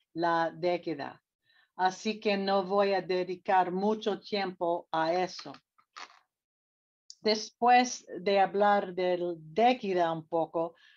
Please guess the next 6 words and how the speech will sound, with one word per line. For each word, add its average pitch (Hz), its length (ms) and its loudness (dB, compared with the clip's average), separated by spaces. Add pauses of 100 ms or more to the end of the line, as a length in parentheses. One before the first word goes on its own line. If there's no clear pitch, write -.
(380)
ah, 170 280 2
luego 190 680 2
hablaré 185 960 0
un 175 200 -6
poco 180 360 0
sobre 170 720 0